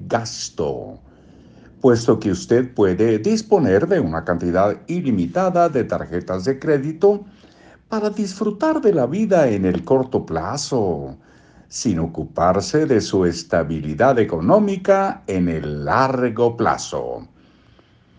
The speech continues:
El modelo de vida estilo microondas aterra a las personas cuando se enteran de que se aproxima un recorte de personal en su empresa,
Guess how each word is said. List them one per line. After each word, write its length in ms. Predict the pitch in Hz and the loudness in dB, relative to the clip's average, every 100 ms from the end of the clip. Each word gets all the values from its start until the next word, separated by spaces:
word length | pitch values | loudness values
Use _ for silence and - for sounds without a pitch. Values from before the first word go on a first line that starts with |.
| _ _ - _ | _ _ -20 _
El 200 | - 226 | 0 2
modelo 520 | 220 170 104 117 131 127 | 4 4 6 6 6 6
de 140 | 101 | 4
vida 400 | 87 190 202 220 | 2 2 2 2
estilo 380 | 156 - 127 120 | 0 0 0 2
microondas 960 | 101 87 85 76 117 143 151 202 202 - | 0 0 0 2 4 4 2 0 -2 -4
aterra 680 | 95 90 - 143 190 185 143 | -2 -2 0 0 2 0 0
a 60 | 107 | 0
las 220 | 92 - | -2 -4
personas 800 | 90 82 - 151 143 160 - - _ _ _ _ _ | -6 -4 -2 0 2 0 -2 -12 _ _ _ _ _
cuando 300 | 110 101 92 | -2 2 0
se 140 | - | 0
enteran 460 | 78 73 82 101 165 | -4 0 0 2 2
de 140 | 175 | 0
que 80 | 101 | -2
se 140 | - | -4
aproxima 640 | 90 - - - 170 214 208 | -6 -6 -10 -6 -2 0 2
un 180 | 123 98 | 2 0
recorte 540 | 90 - 120 135 110 | -2 0 0 2 0
de 100 | 95 | 0
personal 640 | - 76 - 76 92 120 | -4 -8 -8 -4 0 0
en 100 | 117 | 2
su 140 | 104 117 | 2 2
empresa, 800 | 110 110 185 214 165 92 82 | 2 2 2 0 -2 -2 -4